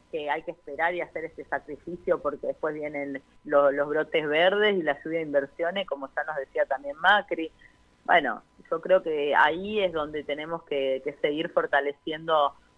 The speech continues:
nue-, nues-, nuestras ideas, nuestras fuerzas y reagrupando para, para, para recuperar un poco de espacio, porque, porque realmente creo que lo que se viene para adelante no, no, no, no veo mejora,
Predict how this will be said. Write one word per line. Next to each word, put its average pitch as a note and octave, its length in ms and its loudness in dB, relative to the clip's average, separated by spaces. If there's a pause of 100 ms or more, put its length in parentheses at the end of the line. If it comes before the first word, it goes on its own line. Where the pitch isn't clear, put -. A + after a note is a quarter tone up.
(100)
nue-, C#3+ 380 0
nues-, C#3+ 320 -6
nuestras D3+ 380 0
ideas, F3 440 4
nuestras D3 380 -2
fuerzas F#3+ 600 4
y E3 40 -4
reagrupando D#3+ 880 0
para, C3 540 -2 (340)
para, B2+ 280 0
para B2+ 200 -2
recuperar C3+ 680 -2
un F3 100 -6
poco E3 320 -2
de D#3 80 -2
espacio, F3 540 0
porque, B2 640 -6
porque - 260 -4
realmente E3 580 0
creo E3+ 320 4
que E3+ 320 -2 (320)
lo D3+ 280 4
que - 200 -6
se D3 100 -2
viene F3+ 280 0
para D3+ 220 6
adelante E3 500 0
no, E3+ 580 -4
no, E3 440 -2
no, D#3 200 -6
no F#3 300 0
veo G#3+ 160 4
mejora, C3+ 520 0